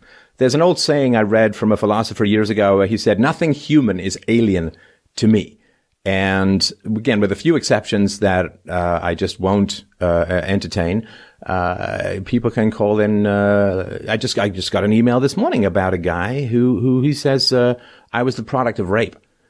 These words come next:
and everyone keeps telling me I'm just like my father. How do I deal with that?" And it's like, that, that's a big, that's a big freaking question.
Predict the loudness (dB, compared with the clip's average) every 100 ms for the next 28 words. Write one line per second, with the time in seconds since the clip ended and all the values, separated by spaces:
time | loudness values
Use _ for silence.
0 | _ _ _ -4 0 0 0 0 2 2
1 | 0 -2 0 2 2 0 0 -2 -2 -2
2 | -2 -2 -2 -2 -6 -16 _ _ _ _
3 | _ -6 -2 0 0 2 2 2 0 -2
4 | -4 -2 -2 -2 -2 -4 -2 -6 -4 -6
5 | -2 -2 -2 _ -10 -10 -6 -4 -2 0
6 | -2 -2 -2 -4 -4 -16